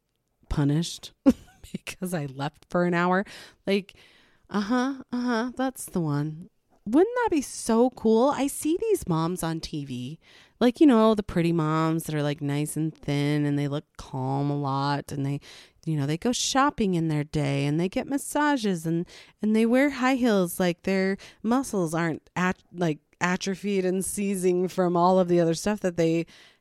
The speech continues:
have to process and deal with that, you know, they probably even go to the gym. Go to the gym, they say. Okay, I did that one.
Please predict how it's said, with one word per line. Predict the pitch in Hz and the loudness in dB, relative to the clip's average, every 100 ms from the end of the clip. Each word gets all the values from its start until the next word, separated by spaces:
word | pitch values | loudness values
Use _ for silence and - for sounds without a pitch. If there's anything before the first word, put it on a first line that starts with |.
| - | -10
have | 196 | -10
to | - | -8
process | - 214 254 - 185 165 | -4 -2 -2 -2 -6 -4
and | 170 | -2
deal | 190 262 | 0 2
with | 180 175 | 0 0
that, | 156 - - - | -4 -6 -14 -18
you | - | -8
know, | 269 | -4
they | 330 | -4
probably | - 139 143 143 180 | -4 -4 -4 -4 -4
even | 190 220 | -4 -6
go | 214 208 | -4 -4
to | 226 | -4
the | 233 | -6
gym. | - 254 330 247 147 - - | -8 -6 -4 -4 -6 -10 -8
Go | 311 | -6
to | 359 | -4
the | 415 - | -6 -8
gym, | - 214 262 339 247 | -6 -4 0 2 2
they | 170 | 0
say. | - - 147 - - _ _ _ - - _ - | -4 -8 -10 -10 -16 _ _ _ -20 -20 _ 0
Okay, | 339 - 190 147 143 180 - | 0 0 -2 0 0 -4 -8
I | 220 285 - _ | -6 -6 -8 _
did | - 147 151 | -6 -4 -4
that | 156 - | -6 -8
one. | - 82 90 | -10 -10 -12